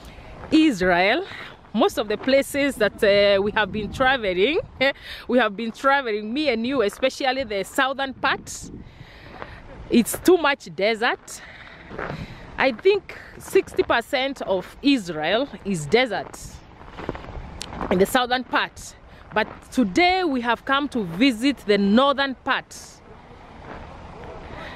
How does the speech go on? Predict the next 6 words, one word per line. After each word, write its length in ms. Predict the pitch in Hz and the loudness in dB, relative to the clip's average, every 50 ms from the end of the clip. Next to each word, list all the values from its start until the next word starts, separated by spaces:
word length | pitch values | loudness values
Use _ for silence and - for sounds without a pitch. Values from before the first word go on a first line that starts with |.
| - - - - - - - - - - - - - - - | -12 -12 -12 -14 -14 -16 -16 -16 -14 -14 -16 -16 -12 -4 2
Northern 400 | 202 233 262 254 247 285 285 269 | 4 4 6 6 4 2 -2 -2
part, 520 | - 269 247 254 285 311 - - - - - - - - - - - - - - - - - - - - - - - - - - - - | -4 -2 0 0 0 -2 -6 -12 -18 -18 -18 -18 -20 -20 -20 -20 -20 -20 -20 -20 -20 -18 -18 -18 -18 -16 -16 -16 -16 -16 -16 -16 -6 -2
it's 220 | 240 220 - - 240 | -2 -2 0 2 4
not, 360 | 247 262 294 302 285 - - | 4 6 6 4 2 0 0
uh, 300 | 262 233 233 226 220 214 | 0 4 4 6 4 4
desert. 640 | 190 175 269 285 285 220 202 156 - - - - | 4 2 2 2 2 -2 -4 -10 -12 -14 -18 -18